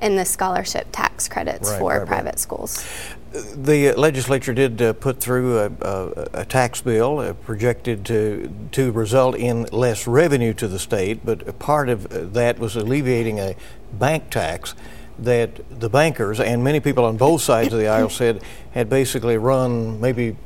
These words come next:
Speaker 2: three dozen banks out of the state already, and there was concern about that.
Speaker 1: There was. There was some people that felt like the, the state doesn't have this money, so why should they be giving it away? But others, you know, say it was critical for the banking industry of the state and to keep it,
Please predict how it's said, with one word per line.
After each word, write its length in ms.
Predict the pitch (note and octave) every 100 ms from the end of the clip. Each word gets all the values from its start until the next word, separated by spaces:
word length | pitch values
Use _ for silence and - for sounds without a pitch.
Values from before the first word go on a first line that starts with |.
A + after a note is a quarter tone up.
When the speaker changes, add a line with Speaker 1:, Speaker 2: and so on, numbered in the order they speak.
| -
Speaker 2:
three 240 | - C#3+ C3+
dozen 320 | B2 A2+ A2+
banks 340 | C3+ C3+ A#2
out 140 | A#2+ A2
of 80 | G#2
the 60 |
state 280 | - C3 A#2+
already, 400 | A#2 A#2 C3+ A2
and 100 | F#2
there 60 | G#2+
was 160 | A#2
concern 400 | - A#2 C#3 A#2+
about 220 | G2 F#2
that. 340 | - G2+ C#2+ - -
Speaker 1:
There 300 | B3+ D4 G#3
was. 260 | G3 G3+
There 140 | A3 G#3+
was 120 | G#3
some 160 | G#3+
people 340 | G#3+ G#3+ G3+ F#3+
that 180 | F3+ -
felt 320 | A3 F#3+ -
like 240 | G3 G3 - F3+ - - D#2
the, 280 | - E2+
the 180 | C#3 G#3
state 260 | - G#3 F#3
doesn't 260 | F#3 F#3
have 260 | G3 G#3 F3+
this 200 | F#3 -
money, 440 | G3 F3+ F3+ F#3+ -
so 200 | - G#3
why 140 | F#3+ F#3
should 200 | - G3
they 100 | F#3
be 120 | F3+
giving 280 | F#3+ F#3+ F#3
it 80 | F3
away? 300 | F3+ F#3+ F#3
But 180 | F#3 - - - - -
others, 600 | G3+ F#3+ F#3+ G3 - - -
you 100 | F#3
know, 140 | F3+ F3
say 220 | G3 F3
it 100 | -
was 100 | -
critical 640 | - G#3 G3 F3+ F#3 G3+ - - - -
for 160 | - G#3
the 80 | F#3
banking 380 | F#3+ G3 G3+
industry 500 | F#3 F3 - - F#3+
of 160 | F3+ G3
the 80 | D#3+
state 400 | - G#3 G#3 -
and 100 | F3+
to 60 |
keep 300 | F3 - F#3+
it, 180 | F#3 E3